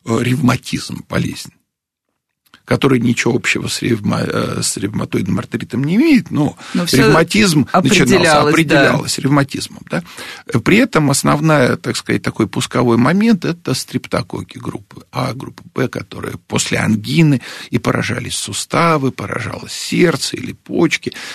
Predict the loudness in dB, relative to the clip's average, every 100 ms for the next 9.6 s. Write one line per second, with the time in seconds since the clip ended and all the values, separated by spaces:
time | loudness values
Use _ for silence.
0 | -2 0 0 -2 -2 -6 -14 -12 -4 -2
1 | 2 2 0 -2 -4 -4 0 2 0 -2
2 | -4 2 2 2 -2 -4 -4 -4 -4 -4
3 | -2 -2 -2 -6 -6 -6 -8 _ 0 0
4 | 0 -4 -8 -10 -20 -18 -10 -8 -8 -14
5 | 0 2 4 2 0 -6 -6 -6 -6 -8
6 | -6 -8 -6 -6 -2 -4 -2 -4 0 0
7 | 0 2 2 2 2 2 2 -2 -2 -2
8 | -2 -6 -20 -10 -4 -2 0 4 4 4
9 | 0 -4 -2 0 0 -2